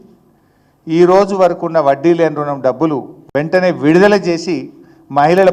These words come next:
పట్ల నీ చిత్తశుద్ధిని రుజువు చేసుకో, నంబర్ వన్. నంబర్ టూ, మీరు అన్నారు ఇరవై ఒక్క వేల కోట్ల వడ్డీ లేని రుణం ఇస్తామన్నారు కదా,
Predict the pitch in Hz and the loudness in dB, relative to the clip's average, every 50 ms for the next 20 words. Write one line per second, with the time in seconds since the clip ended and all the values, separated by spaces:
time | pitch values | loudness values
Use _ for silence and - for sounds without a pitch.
0 | 180 180 160 170 185 190 165 156 - - 147 - 160 147 - - 143 143 151 147 | 2 0 0 0 -2 -6 -6 -6 -8 -10 -6 -6 -6 -6 -4 -6 -8 -8 -8 -8
1 | 123 127 123 123 123 110 110 110 107 110 - - 120 110 - - _ _ _ _ | -8 -8 -8 -8 -10 -8 -8 -10 -10 -12 -14 -14 -14 -14 -14 -18 _ _ _ _
2 | _ _ - 113 110 104 - - 190 208 226 226 - - - _ _ _ _ _ | _ _ -10 -8 -8 -8 -8 -8 -6 -8 -8 -8 -10 -14 -20 _ _ _ _ _
3 | _ _ _ _ _ _ _ _ _ _ _ _ _ _ - 127 143 151 156 160 | _ _ _ _ _ _ _ _ _ _ _ _ _ _ -2 -2 0 2 2 0
4 | 160 160 - 190 185 185 - - - - - - _ _ _ _ _ _ _ _ | -2 -2 -2 -2 -2 -2 -2 -8 -16 -20 -20 -20 _ _ _ _ _ _ _ _
5 | _ _ _ _ _ _ _ _ _ _ _ _ _ _ _ _ _ 151 156 170 | _ _ _ _ _ _ _ _ _ _ _ _ _ _ _ _ _ -8 -2 2
6 | 175 175 175 190 214 202 202 170 165 180 196 208 208 208 202 208 - 202 190 180 | 2 2 4 4 4 4 4 4 2 2 4 4 4 2 2 2 2 2 4 6
7 | 185 208 226 233 233 226 220 214 214 214 202 190 180 170 170 185 180 185 180 175 | 6 6 6 4 4 2 0 0 0 2 2 2 2 2 2 0 0 0 -2 -2
8 | 170 170 165 160 151 - - - 156 156 147 143 143 139 131 123 127 131 160 | -4 -6 -6 -8 -8 -6 -4 -4 -2 -2 -2 -2 -2 -2 -2 -4 -4 -4 -6